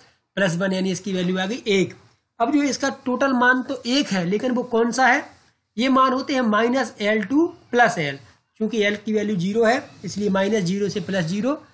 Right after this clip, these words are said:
यानी इसका मान होगा ज़ीरो। अगर हम पी के लिए एल के मान देखें, तो पी equals to चूंकि वन होता है, तो यहाँ पे क्या हो जाएगा, टू into वन प्लस वन, यानी एल की वैल्यू यहाँ पे वन है, तो टू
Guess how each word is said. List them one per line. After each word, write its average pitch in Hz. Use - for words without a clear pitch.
यानी 190
इसका 185
मान 180
होगा 214
ज़ीरो। 160
अगर 240
हम 247
पी 247
के 269
लिए 254
एल 247
के 233
मान 240
देखें, 240
तो 220
पी 220
equals 220
to 202
चूंकि 214
वन 196
होता 220
है, 233
तो 196
यहाँ 202
पे 202
क्या 208
हो 202
जाएगा, 214
टू 240
into 226
वन 214
प्लस 208
वन, 151
यानी 220
एल 208
की 214
वैल्यू 202
यहाँ 190
पे 190
वन 185
है, 208
तो 214
टू 214